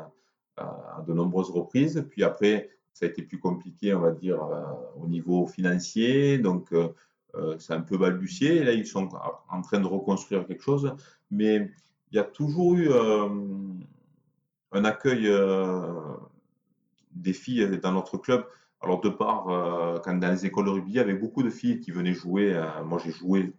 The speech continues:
très souvent, euh, avec ou contre des filles. Et ça, c'est, c'est, dans l'histoire du club, euh, il y a toujours eu des filles qui, qui gravitaient, euh, qui gravitaient autour.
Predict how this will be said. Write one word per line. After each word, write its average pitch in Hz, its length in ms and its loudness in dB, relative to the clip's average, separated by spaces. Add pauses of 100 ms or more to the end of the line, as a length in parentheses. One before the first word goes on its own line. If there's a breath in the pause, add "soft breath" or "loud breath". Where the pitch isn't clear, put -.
très 139 160 -2
souvent, 107 500 -2
euh, 82 100 -6 (800)
avec 101 440 2
ou 95 40 -6
contre 87 340 -8
des 85 100 -4
filles. 156 300 -10 (540)
Et 82 1040 -4 (160)
ça, 113 160 -2
c'est, 110 240 -4
c'est, - 240 -8 (220)
dans 113 120 2
l'histoire 127 380 0
du 107 140 -6
club, 143 260 2
euh, 98 300 0
il 90 60 -6
y - 20 2
a 98 40 0
toujours 127 360 -2
eu 123 80 0
des 98 100 2
filles 110 240 -8
qui, 90 480 -2
qui 92 120 -8
gravitaient, 90 500 -2
euh, 78 180 -4 (880)
qui 85 120 -8
gravitaient 90 360 0
autour. - 380 -4